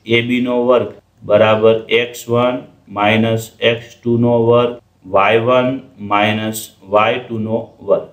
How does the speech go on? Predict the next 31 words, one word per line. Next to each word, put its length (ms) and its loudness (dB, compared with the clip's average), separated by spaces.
એક્સ 260 0
વન 140 2
ની 160 0
કિંમત 320 2
છે 80 0
અહીંયા 320 -2
માઇનસ 340 -4
છ 80 -10
અને 200 -8
એક્સ 260 2
ટુ 120 -10
ની 200 -2
કિંમત 320 -2
છે 120 -8
માઇનસ 440 -14
એક. 180 -10
તો 100 -12
મૂકી 320 -6
દઈએ 200 -2
માઇનસ 380 -2
છ, 120 -6
આ 80 -2
સૂત્રના 560 -4
માઇનસ 520 0
અને 120 -8
એ 140 0
આ 120 -4
કિંમત 360 -2
માઇનસ 480 -4
એક, 120 -20
કૌંસ 220 0